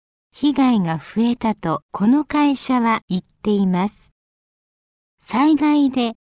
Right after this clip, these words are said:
亡くなった人や行方不明になった人は一万一千人以上で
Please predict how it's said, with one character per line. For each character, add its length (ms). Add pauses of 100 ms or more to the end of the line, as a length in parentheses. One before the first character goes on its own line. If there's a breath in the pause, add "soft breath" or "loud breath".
亡 200
く 180
な 160
っ 40
た 220
人 360
や 260 (160)
行 320
方 200
不 200
明 260
に 180
な 180
っ 60 (120)
た 100
人 400
は 200 (120)
一 340
万 360
一 120
千 540
人 320
以 60
上 340
で 220